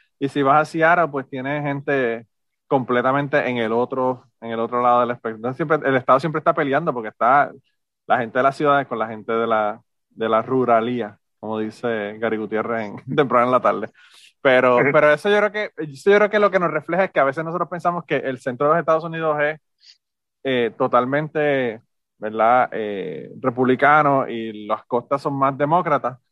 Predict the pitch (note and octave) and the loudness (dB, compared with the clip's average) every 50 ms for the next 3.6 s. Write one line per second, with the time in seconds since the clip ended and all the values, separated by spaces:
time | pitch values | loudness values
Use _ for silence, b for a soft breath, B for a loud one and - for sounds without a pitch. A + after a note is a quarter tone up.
0 | _ _ _ - B2+ C3+ C3+ - - E3 D#3+ C#3+ C3+ B2+ - - C3 B2+ - - | _ _ _ -2 0 0 0 0 0 2 2 2 2 0 -2 -8 -10 -10 -8 -8
1 | C#3 B2 A#2+ C#3+ D3 D3+ D3+ D#3 D3+ D3+ D3 - F3 F3 E3 D#3 - C3+ B2+ C3 | -8 -2 0 0 0 0 0 2 0 0 0 0 -2 -2 -2 -4 -8 -10 -12 -12
2 | _ _ _ _ _ _ _ _ _ - - C3+ C3 C3 C3 B2+ - - C3+ B2+ | _ _ _ _ _ _ _ _ _ 0 0 2 4 4 2 2 0 0 0 2
3 | B2+ C#3 D#3+ E3+ D#3+ C#3+ B2+ B2+ B2 - - _ | 4 6 6 6 4 4 0 -2 -6 -12 -20 _